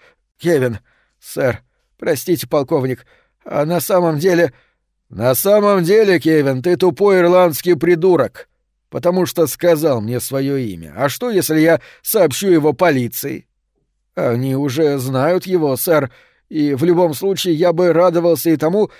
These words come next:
чтобы просто выйти из этой машины живым». «Разумно. Но ты там что-то говорил». «Я? А, да, на самом деле я всего лишь что-то вроде мальчика на побегушках.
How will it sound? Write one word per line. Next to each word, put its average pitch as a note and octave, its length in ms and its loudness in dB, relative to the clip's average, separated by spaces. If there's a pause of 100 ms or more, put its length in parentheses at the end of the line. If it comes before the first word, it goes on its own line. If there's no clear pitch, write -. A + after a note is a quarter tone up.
(120)
чтобы D#3 320 -2
просто F3+ 440 0
выйти G3 360 -4
из F3+ 180 -2
этой F#3 260 -2
машины G3 480 0
живым». F#3+ 480 0 (520)
«Разумно. B2+ 1200 -2 (600)
Но C#3 400 0
ты C#3 200 -4
там C3+ 220 -2
что-то D3 380 -2
говорил». D#3+ 680 0 (560)
«Я? G#3+ 400 2 (420)
А, G3+ 200 2 (120)
да, E3 240 2 (380)
на D#3+ 320 -4
самом E3+ 380 2
деле F3 320 4
я E3+ 100 4
всего E3+ 300 0
лишь E3+ 160 2
что-то F3+ 240 -2
вроде F3+ 400 2
мальчика F3+ 480 0
на F3+ 100 -2
побегушках. F3+ 640 0